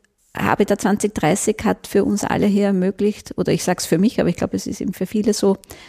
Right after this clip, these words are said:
dass wir dadurch, dass wir uns Werkzeuge erarbeitet haben und ins Handeln kommen können und,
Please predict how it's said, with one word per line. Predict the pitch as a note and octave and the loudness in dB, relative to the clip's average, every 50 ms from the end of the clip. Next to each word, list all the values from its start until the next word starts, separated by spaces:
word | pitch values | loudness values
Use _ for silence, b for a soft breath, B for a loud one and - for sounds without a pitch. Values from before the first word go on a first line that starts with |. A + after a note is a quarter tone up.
| B B B B B _ | B B B B B _
dass | - - G#3+ - - - F#3+ | -2 0 0 -2 -4 -4 0
wir | F3+ F#3 F#3 | 2 4 4
dadurch, | F#3+ - - E3+ D#3+ F3+ - - G3+ F#3+ - | 2 2 0 2 2 2 2 2 0 0 0
dass | - - F3+ F#3 - - - | 0 0 0 0 -2 -2 2
wir | G#3+ F3+ F3+ F3 F3 - - | 4 4 6 6 4 2 0
uns | F#3+ F#3 E3+ - - | 0 -2 -2 -2 0
Werkzeuge | - E3 E3+ F#3+ - - - - F3 - E3 | 2 2 2 2 -2 -4 -4 -4 0 0 0
erarbeitet | - - - E3+ - - - - - - - - - - - _ _ - | 0 0 -2 -2 -2 -4 -4 -4 -6 -6 -6 -10 -16 -20 -20 _ _ -2
haben | F3+ F#3+ E3+ F3+ F3+ - G#3+ F#3+ F#3 F#3 | 0 2 2 4 4 6 6 6 6 4
und | - - - F3 F3 F3 - | 2 0 0 2 2 0 0
ins | - F3+ E3+ - - - | 0 -2 -2 -2 0 2
Handeln | E3+ F3 F#3 F#3+ G3+ F#3 F#3 F3+ - | 2 2 2 2 0 0 -2 -2 -2
kommen | - - - G3 F#3 F3+ F3+ | 0 0 2 2 2 0 0
können | - F#3 E3+ F3 F3 F3 E3+ F3 | 0 0 0 2 2 2 0 0
und, | - - F3 F3 E3+ F3+ - | 0 0 0 0 0 -2 -6